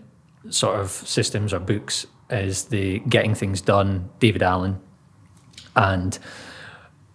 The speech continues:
one of his, I think it's his line that really rings true with me is, "Brains are for having ideas,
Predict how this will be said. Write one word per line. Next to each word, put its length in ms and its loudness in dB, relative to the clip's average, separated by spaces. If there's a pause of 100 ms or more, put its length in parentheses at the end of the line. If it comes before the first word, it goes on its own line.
(440)
one 260 10
of 100 8
his, 300 6
I 140 0
think 200 8
it's 120 4
his 180 0
line 380 2 (800)
that 160 2
really 320 8
rings 260 0
true 180 2
with 100 -2
me 160 0
is, 100 -4
"Brains 460 6
are 60 6
for 140 0
having 440 4
ideas, 580 -2